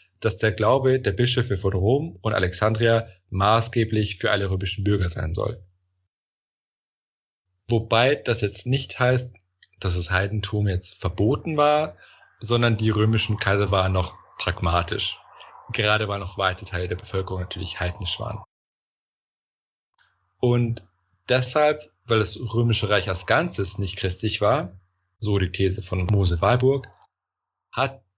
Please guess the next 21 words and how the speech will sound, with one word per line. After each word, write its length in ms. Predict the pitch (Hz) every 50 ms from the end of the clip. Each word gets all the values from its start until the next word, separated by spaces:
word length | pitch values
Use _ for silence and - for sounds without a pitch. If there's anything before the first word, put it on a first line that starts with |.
| _ _ _ _ -
das 200 | 120 110 - -
Christentum 460 | - 127 117 - - - - - 110
für 140 | - - 101
Schapur 320 | - 104 101 98 - 101
den 100 | 101 92
Zweiten 400 | 90 - 98 92 92 - 101 90
keine 240 | - - - 80 85
Rolle 200 | 87 - - -
gespielt. 440 | - 98 - - - - 110 - - _ _ _ _ _ _ _ _ _ _ -
Ja, 60 | 113
nochmal 220 | 107 101 98 92 85
zur 120 | - 95
Erinnerung, 520 | 120 131 143 143 131 131 135 135 131 - - - _ _ _ _ _
Schapur 460 | - - - 107 107 101 - 107 101
hat 120 | 95 95 101
ja 80 | 95
von 200 | - - 95 92
dreihundertneun 680 | 90 87 85 85 82 80 - - 104 110 117 123 127 123
bis 140 | 120 95 -
dreihundertneunundsiebzig 800 | - 98 92 90 - 95 92 90 87 - 117 107 - 104 95 -
regiert, 440 | 107 104 - 123 135 151 151 -